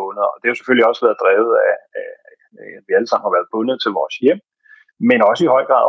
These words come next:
over, at i takt med, at folk verden over har været bundet til deres hjem, så er indholdet eksploderet. Og der er jo ikke rigtig noget, der ændrer sig i os som mennesker. Øh, selv når en pandemi rammer, jamen, så er vi stadigvæk mennesker, der søger oplevelser og samvær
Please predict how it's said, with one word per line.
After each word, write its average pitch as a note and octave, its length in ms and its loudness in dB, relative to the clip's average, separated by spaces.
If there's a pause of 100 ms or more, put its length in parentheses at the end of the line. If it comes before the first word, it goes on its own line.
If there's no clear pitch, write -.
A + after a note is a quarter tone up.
over, A2+ 140 2 (260)
at - 80 -10 (480)
i - 0 - (120)
takt - 280 -2
med, A#2+ 160 -10
at A#2+ 140 -6
folk A2 160 0 (600)
verden A#2 280 2
over E3+ 160 0
har C3+ 80 2
været B2 160 -2
bundet B2+ 220 -4
til C3+ 140 -4
deres A#2+ 200 2
hjem, A#2 140 -6 (160)
så B2 140 0
er - 60 -16 (200)
indholdet D3 420 2
eksploderet. C3+ 580 -4 (840)
Og B2+ 80 0
der - 80 -2
er A2 60 2
jo D3+ 100 2
ikke - 160 0
rigtig C#3+ 220 -2
noget, C3 200 4
der A2 140 4
ændrer C3 200 -2
sig A2+ 120 2
i G2+ 120 2
os A#2 140 -2
som B2 160 -10
mennesker. A#2+ 340 -10 (180)
Øh, G2+ 500 -12
selv B2+ 160 -12
når A#2+ 100 2
en G#2+ 160 -6
pandemi A2+ 280 -2 (140)
rammer, G#2+ 280 0
jamen, G#2+ 300 -12
så C3 60 -4 (120)
er A2 100 0
vi G2 40 -14 (100)
stadigvæk A#2+ 380 2
mennesker, A2 300 -6
der - 120 -8
søger G#2 200 2 (120)
oplevelser - 600 -6
og - 40 -6 (100)
samvær A2 440 -2